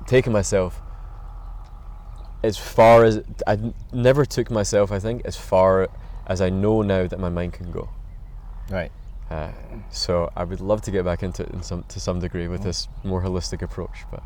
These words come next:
Speaker 2: Nice, I love that.
Speaker 1: Yeah.
Speaker 2: So let's say someone's being metaphorically punched in the face in life right now.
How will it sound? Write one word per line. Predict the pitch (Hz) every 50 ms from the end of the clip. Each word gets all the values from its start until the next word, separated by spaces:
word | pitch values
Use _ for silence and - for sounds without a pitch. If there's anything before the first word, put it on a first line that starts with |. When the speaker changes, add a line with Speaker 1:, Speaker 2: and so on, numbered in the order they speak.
| - - -
Speaker 2:
Nice, | 104 104 101 90 85 - - - -
I | - 95
love | 95 95 101 -
that. | - 87 85 - - - - -
Speaker 1:
Yeah. | - - - - - - - - - - - - - - - - - - - - - - - - - - - - - - - - - - - -
Speaker 2:
So | - - 131
let's | 127 135 143 -
say | 160 147
someone's | - - 127 120 117 113 107 101 98 -
being | - 107 101 101 98
metaphorically | 95 92 92 90 - - 104 92 90 - 95 90
punched | 85 - - 90 87 - -
in | 87
the | 82
face | - - 92 85 82 -
in | 87 85 82
life | 82 82 - -
right | 95 95 92
now. | 90 87 82 82